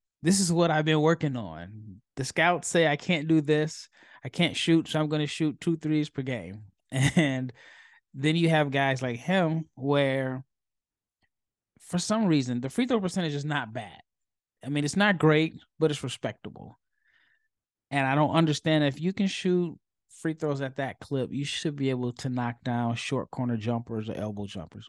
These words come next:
But for him, of course, you would like to see it. It was one of my biggest questions coming into the season. I think I probably had, I did an article where, like, I had ten questions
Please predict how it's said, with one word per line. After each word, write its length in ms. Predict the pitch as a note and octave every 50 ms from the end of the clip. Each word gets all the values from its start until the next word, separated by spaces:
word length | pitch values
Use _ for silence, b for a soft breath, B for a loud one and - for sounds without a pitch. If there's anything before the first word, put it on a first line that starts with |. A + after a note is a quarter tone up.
| _ -
But 120 | C3 A2
for 160 | - - B2+
him, 480 | A#2 - - F3 F3+ F3 D3+ C3 B2+ B2+ _ _ _ _ _ _ _ _ _ _
of 120 | - C3+ -
course, 240 | - F3+ F#3 F3 -
you 60 | F3+
would 100 | F3+ E3
like 180 | D3+ D3+ D#3
to 100 | - D3+
see 260 | D3 - - B2 A2+ B2
it. 100 | G2+ A#2+
It 40 |
was 160 | C#3+ C#3+ C3 C3+
one 100 | D3+ D#3
of 80 | D#3
my 140 | D3+ C#3 C#3+
biggest 340 | C3+ C3 C#3+ C#3 D3 C#3 -
questions 460 | - - D3 C#3 C#3+ - - C3+ A#2+
coming 280 | _ - D3 C3+ C3+ C3+
into 260 | C3+ B2+ B2+ - C#3+
the 120 | C3+ C3+
season. 460 | B2+ - - B2 A2+ A2+ A#2 B2 A#2+
I 60 | A#2 A#2
think 200 | - C#3 C3 B2+
I 60 | A2+
probably 260 | A#2+ - C3 B2+ A#2+
had, 380 | A#2 A#2+ B2+ A#2+ A2 A2 G#2+ G2+ C3+ b b b b b b -
I 40 |
did 100 | C3+ D3
an 100 | C#3+ A2
article 440 | D#2+ C3 C#3 C#3 C#3 - - C3+ C3
where, 140 | B2+ B2+ A#2+
like, 160 | A#2 A#2 A#2+
I 40 | A#2+
had 260 | B2 C3 B2 A2+ _
ten 200 | - - F3 E3+
questions 840 | D#3+ - - D#3+ C#3+ C#3 - - - B2+ A#2+ A#2+ A2+ - - -